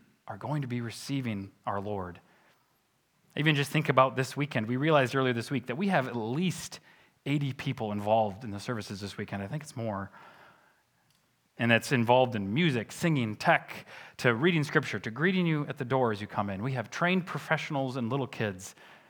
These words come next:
There are big service elements that we feel, and there are things that are gonna happen that we're not even gonna notice. But in all of that giving and serving, we are receiving Christ again and again.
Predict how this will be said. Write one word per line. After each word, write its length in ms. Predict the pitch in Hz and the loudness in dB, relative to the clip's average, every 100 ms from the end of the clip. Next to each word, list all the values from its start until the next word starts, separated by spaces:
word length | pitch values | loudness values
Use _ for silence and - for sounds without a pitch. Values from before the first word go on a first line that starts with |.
| _ _ - | _ _ 0
There 100 | 123 | 2
are 80 | |
big 280 | 107 151 160 | 4 2 2
service 460 | 151 156 151 147 147 | 0 2 4 4 4
elements 360 | 139 143 139 | 4 4 0
that 180 | - 104 | -2 -2
we 100 | 120 | -2
feel, 420 | 113 - 156 151 | -4 -2 0 2
and 80 | 113 | 2
there 140 | 120 135 | 0 0
are 60 | |
things 240 | 117 143 131 | -2 -4 -2
that 80 | |
are 40 | 123 | 0
gonna 140 | 120 | 0
happen 320 | 117 117 113 | -2 -4 -4
that 100 | 101 | -6
we're 120 | 113 110 | -8 -6
not 220 | 113 113 | -6 -8
even 220 | 107 107 | -10 -10
gonna 180 | 98 95 | -8 -8
notice. 460 | 95 101 92 98 - _ - _ _ _ _ _ | -8 -8 -8 -12 -18 _ -20 _ _ _ _ _
But 160 | 117 110 | 4 4
in 80 | |
all 520 | 120 120 131 147 127 123 | 2 4 8 8 8 4
of 120 | 113 | 4
that 280 | 113 117 101 | 2 2 0
giving 340 | 127 127 120 | 0 0 0
and 120 | 107 | -4
serving, 480 | - 117 104 98 90 - _ _ _ _ _ | -4 -6 -4 -6 -10 -16 _ _ _ _ _
we 180 | 120 117 | -2 0
are 160 | 107 104 | 2 0
receiving 480 | 101 - 120 98 | -4 -4 -4 -4
Christ 600 | 92 - 120 101 - - - _ | -6 -4 -2 -2 -6 -18 -20 _
again 520 | 107 110 110 104 95 135 | -8 0 0 0 -4 -8
and 120 | 101 | -10
again. 420 | 95 104 92 92 | -6 -6 -6 -8